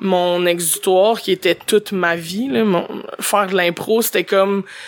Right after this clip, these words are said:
faire du stand-up, mais sans écrire des textes, là, tu sais, c'était,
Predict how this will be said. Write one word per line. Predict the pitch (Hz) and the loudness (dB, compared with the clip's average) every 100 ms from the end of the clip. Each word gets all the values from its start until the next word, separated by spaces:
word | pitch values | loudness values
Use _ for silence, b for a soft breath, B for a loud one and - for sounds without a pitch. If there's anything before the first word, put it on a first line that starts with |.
| B | B
faire | - 208 202 | -2 0 0
du | |
stand-up, | 180 - 190 180 202 214 | -2 0 0 2 0 0
mais | 202 185 | 0 0
sans | 180 190 190 | 0 0 0
écrire | 185 - 185 180 | 0 0 0 2
des | 185 | 2
textes, | 175 170 - - | 2 -2 -2 -6
là, | - 165 | -4 -4
tu | |
sais, | - | -4
c'était, | 175 - - - | -4 0 -2 -2